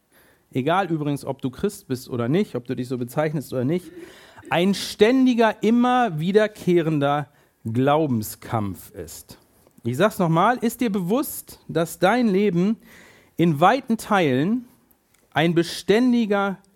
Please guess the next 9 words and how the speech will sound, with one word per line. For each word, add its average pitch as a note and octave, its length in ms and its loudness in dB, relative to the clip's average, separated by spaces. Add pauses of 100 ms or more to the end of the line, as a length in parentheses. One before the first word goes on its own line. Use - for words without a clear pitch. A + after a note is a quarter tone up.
(220)
Glaubenskampf A#2 960 -2
ist? - 420 -20 (1500)
Was B2 200 -4
meine E3 260 2
ich - 100 -6
damit? G2+ 400 -6 (1800)
Ich - 180 -4
kenne C4+ 300 4
niemanden, G#3 840 2